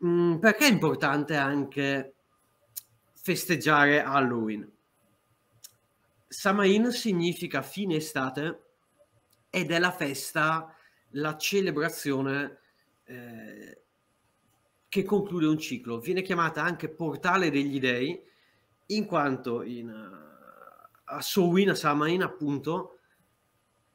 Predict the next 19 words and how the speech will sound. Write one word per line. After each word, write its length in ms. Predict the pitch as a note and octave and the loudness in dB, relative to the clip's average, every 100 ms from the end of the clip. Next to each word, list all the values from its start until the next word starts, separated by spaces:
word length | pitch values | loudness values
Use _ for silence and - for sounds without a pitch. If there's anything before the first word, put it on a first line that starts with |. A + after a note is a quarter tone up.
| _ _ - | _ _ -4
i 120 | E3+ | 0
boschi, 440 | D3 G3+ G3+ E3+ | 8 8 6 2
le 100 | D3 | 0
foreste, 480 | D3 D3+ F3+ - D#3 | 2 2 2 2 -2
le 100 | C#3 | -2
terre 260 | D3 D#3 E3 | 0 -2 -2
selvagge 760 | E3+ D#3 C#3 D3 C3 D3+ F3+ | -4 -2 2 0 0 -2 -2
diventavano 520 | D#3 D#3 D#3 D#3+ E3 D#3 | -2 -2 0 0 0 0
molto 500 | D#3 F3 G3 F#3+ C#3 | 2 2 2 -2 -2
pericolose. 800 | D3 C#3 C#3 C#3+ B2 A#2 A2+ - _ _ | 0 0 2 2 2 -2 -8 -14 _ _
L'inverno, 960 | C#3 C#3+ D3+ B2+ D#3 E3+ E3+ E3 E3+ D#3+ | -4 -2 0 0 0 0 0 -2 -2 -4
i 140 | D#3 - | -6 -4
pochi 380 | F#3+ F#3+ F#3+ | -2 -2 0
animali 380 | F3 D3 D3+ D#3 | 2 2 2 2
selvatici 640 | - C#3+ B2+ D3 E3 - C#3+ | -2 -4 -2 -2 -4 -8 -6
erano 160 | C#3 | -6
affamati, 500 | C#3 - C#3 D#3+ D#3 | -6 -6 -4 -4 -4
erano 200 | C#3 C3+ | -4 -2
nervosi, 600 | C3+ A#2+ C#3 C#3+ D3 D#3 | -2 -2 -2 -2 -4 -8